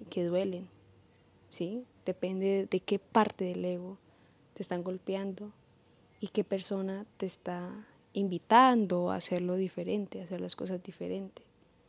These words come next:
Hay críticas silenciosas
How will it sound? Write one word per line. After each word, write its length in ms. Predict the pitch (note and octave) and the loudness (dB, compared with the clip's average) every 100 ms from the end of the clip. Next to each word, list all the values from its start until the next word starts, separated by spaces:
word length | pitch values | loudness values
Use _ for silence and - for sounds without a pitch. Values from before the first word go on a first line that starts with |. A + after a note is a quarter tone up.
| _ _ _ - _ - - _ - | _ _ _ -20 _ -20 -20 _ -10
Hay 140 | G3 | -8
críticas 840 | F#3+ G3+ G3+ G#3 - G3+ F#3 - - | -6 -6 -4 -6 -6 -6 -6 -10 -10
silenciosas 880 | - G#3 F#3+ F3+ - G#3 - - - | 0 4 6 6 8 6 4 -6 -10